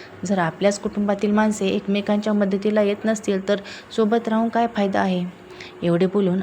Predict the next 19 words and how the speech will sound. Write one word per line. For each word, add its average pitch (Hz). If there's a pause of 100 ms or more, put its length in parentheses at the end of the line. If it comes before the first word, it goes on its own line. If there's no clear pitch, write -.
अतुल 185
त्याच्या 185
रूममध्ये 180
निघून 180
गेला 175 (400)
आणि 214
ऑफिसला 202
जाण्याची 175
तयारी 165
करू 175
लागला. 160 (600)
त्याची 175
बायकोसुद्धा 180
त्याच्या 185
मागे 175
मागे 180
रूममध्ये 180
निघून 190
गेली. 160